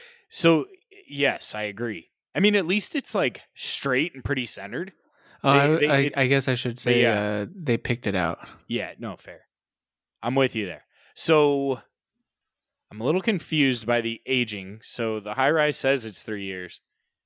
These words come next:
Speaker 1: The Kentucky Bourbon Straight Whiskey, 'cause usually it's Kentucky Straight Bourbon Whiskey.
Speaker 2: Right, yeah, that threw
Speaker 1: I'm
Speaker 2: me
Speaker 1: not
Speaker 2: off,
Speaker 1: sure if
Speaker 2: like
Speaker 1: this is a two-year or a four-year.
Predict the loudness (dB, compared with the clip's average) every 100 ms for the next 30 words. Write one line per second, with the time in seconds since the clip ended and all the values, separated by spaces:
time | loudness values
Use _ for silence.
0 | _ _ _ _ _ -6 -4 -4 0 0
1 | 0 -4 -2 0 2 0 -2 -2 0 0
2 | 0 -2 -4 -8 -12 -14 _ _ _ _
3 | _ _ -12 -4 -2 2 2 2 -2 -14
4 | _ _ _ -6 0 0 0 0 2 2
5 | 0 -2 -2 -2 -2 -4 -6 -8 -8 _
6 | _ _ -2 2 4 2 4 4 6 4
7 | 2 2 2 4 4 4 4 2 2 -2
8 | -2 -2 -2 -2 0 0 0 -2 -4 -8
9 | -10 -4 0 0 2 2 2 -2 -10